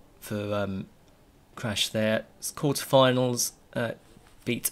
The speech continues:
a certain Paul Hogan, the most successful Riley's qualifier in the event's history. It's been going since twenty ten, remember, Riley's qualifiers, that particular route to the final.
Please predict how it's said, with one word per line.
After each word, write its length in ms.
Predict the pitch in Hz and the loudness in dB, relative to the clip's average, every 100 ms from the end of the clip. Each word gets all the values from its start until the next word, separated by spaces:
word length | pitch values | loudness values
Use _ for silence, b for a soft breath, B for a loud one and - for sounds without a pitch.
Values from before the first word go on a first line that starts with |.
| - | -4
a 40 | |
certain 460 | 117 131 117 - 110 | 0 2 2 0 -6
Paul 340 | - 135 123 | -2 0 0
Hogan, 440 | 107 139 135 151 160 | 4 4 6 4 4
the 80 | |
most 200 | 123 120 | 2 2
successful 680 | - - - 135 - 139 127 123 | 2 2 4 4 4 2 4 4
Riley's 300 | 120 120 - | 4 2 2
qualifier 720 | 135 123 117 127 123 113 107 B B B B B B B B - - - - - - | 4 4 4 6 8 6 4 B B B B B B B B -20 -20 -20 -20 -20 -6
in 200 | - 127 | 0 2
the 100 | 120 | 4
event's 400 | 120 123 120 - | 4 4 2 2
history. 640 | - 139 - 151 151 190 - - - | 4 6 6 6 6 6 0 -18 -8
It's 140 | 147 | -6
been 140 | 120 | -6
going 220 | 110 117 110 | -4 -2 -2
since 220 | 123 - | -4 -4
twenty 360 | - 113 - | -2 -2 -4
ten, 400 | - - 135 123 | -2 0 2 2
remember, 560 | 110 104 104 104 117 123 | 0 0 0 0 -2 -2
Riley's 400 | 107 107 104 101 | -4 -4 -4 -6
qualifiers, 560 | - 110 104 113 113 113 | -4 -6 -4 -4 -4 -4
that 140 | - | -6
particular 380 | - - 107 104 | -8 -10 -8 -8
route 480 | 101 110 107 - - | -4 -2 -2 -6 -10
to 160 | - 117 | -6 -6
the 100 | 101 | -6
final. 560 | - 120 120 123 131 | -2 2 4 2 0